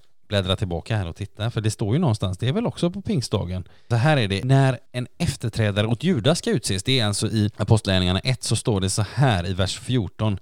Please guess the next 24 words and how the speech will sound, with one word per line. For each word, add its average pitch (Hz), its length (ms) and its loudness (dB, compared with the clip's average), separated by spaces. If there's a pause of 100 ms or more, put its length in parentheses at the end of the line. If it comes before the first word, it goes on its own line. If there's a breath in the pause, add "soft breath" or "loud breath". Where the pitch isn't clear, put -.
(140 soft breath)
Nej, 110 380 2
det 107 80 0
står 110 140 0
så 104 80 2
här 104 120 4
i - 20 2
vers 95 180 0
femton. 117 460 0
"En 147 240 6
dag 117 260 6
vid 110 80 2
den 101 160 2
tiden 92 340 -2
tog 92 200 -4
Petrus 107 420 2
till 101 100 -6
orda 92 360 -2 (220 soft breath)
inför 101 200 -2
bröderna. 90 400 0 (260 soft breath)
Omkring 104 420 0
hundratjugo 92 560 0
personer 90 420 -2
var 90 100 -6
samlade." 87 540 -2